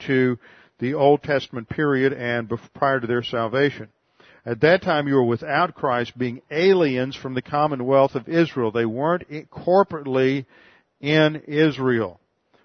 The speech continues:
So there was no blessing from God directed to Gentiles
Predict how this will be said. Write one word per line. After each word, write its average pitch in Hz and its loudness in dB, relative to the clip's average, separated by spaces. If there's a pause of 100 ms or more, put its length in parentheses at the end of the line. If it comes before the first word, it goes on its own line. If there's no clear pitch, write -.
(100)
So 131 2
there 135 2
was 117 -2
no 139 2
blessing 135 0
from 117 -10
God 131 -2
directed 131 -2
to 120 -8
Gentiles 120 -4